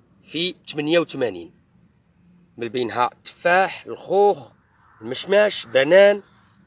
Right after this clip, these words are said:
آه، التفاح الأنواع، البعويد الأنواع، كل شيء كديرو.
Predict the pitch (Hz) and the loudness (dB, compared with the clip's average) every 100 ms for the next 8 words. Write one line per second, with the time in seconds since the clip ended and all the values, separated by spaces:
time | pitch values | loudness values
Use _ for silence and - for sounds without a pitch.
0 | _ _ _ _ 151 156 - - 160 143 | _ _ _ _ -8 -6 -6 -4 -4 -2
1 | 160 180 226 160 139 147 143 143 - 190 | 0 4 4 4 0 -6 -6 -6 -4 0
2 | 226 220 - - 254 - 180 - 117 117 | 0 -2 -8 -12 -6 -4 -4 -10 -10 -6
3 | 104 90 | -6 -8